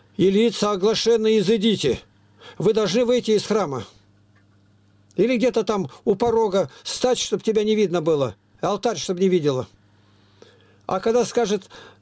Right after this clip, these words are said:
"С миром изыдем", в это время можно выходить. То есть ты начала готовиться к крещению.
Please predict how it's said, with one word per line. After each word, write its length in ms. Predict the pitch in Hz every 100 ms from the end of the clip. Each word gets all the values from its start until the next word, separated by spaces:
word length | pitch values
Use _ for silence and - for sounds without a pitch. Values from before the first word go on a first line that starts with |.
| - - - _ _ _
"С 160 | - -
миром 340 | 247 262 226 240
изыдем", 340 | 233 269 180
в 40 | 202
это 120 | 226
время 220 | 262 247
можно 260 | 233 190 190
выходить. 380 | 185 160 160
То 100 | -
есть 160 | 185 -
ты 140 | 262
начала 400 | 277 214 214 240
готовиться 480 | 190 185 240 214 208
к 100 | 214
крещению. 640 | - 202 - 165 131 123